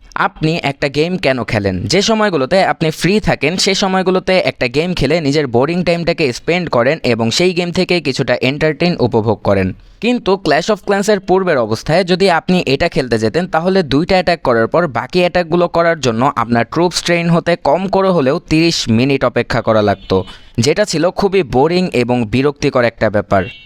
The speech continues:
এবং এই জিনিসগুলো আসলে আমার কাছেও খুবই খারাপ লাগতো। সেই হিসেবে এই ট্রেনিং টাইমটাকে রিমুভ করে দেওয়া আমার কাছে অত্যন্ত পজিটিভ মনে হয়েছে।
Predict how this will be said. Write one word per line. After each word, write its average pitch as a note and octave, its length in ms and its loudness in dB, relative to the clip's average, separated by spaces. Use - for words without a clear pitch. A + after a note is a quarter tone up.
এবং F#3 440 0
এই F#3+ 180 0
জিনিসগুলো G#3 580 2
আসলে D#3 360 0
আমার D3 300 0
কাছেও E3 380 0
খুবই C#3 300 0
খারাপ A2 340 -2
লাগতো। G2 400 0
সেই G#3+ 220 0
হিসেবে D3+ 420 0
এই B2+ 220 0
ট্রেনিং F#3+ 400 0
টাইমটাকে F#3 460 0
রিমুভ C#3+ 320 -2
করে A#2+ 180 0
দেওয়া A#2 300 2
আমার C#3+ 260 0
কাছে E3 340 0
অত্যন্ত C3 420 -2
পজিটিভ A#2+ 500 0
মনে G#2+ 160 2
হয়েছে। G2+ 440 0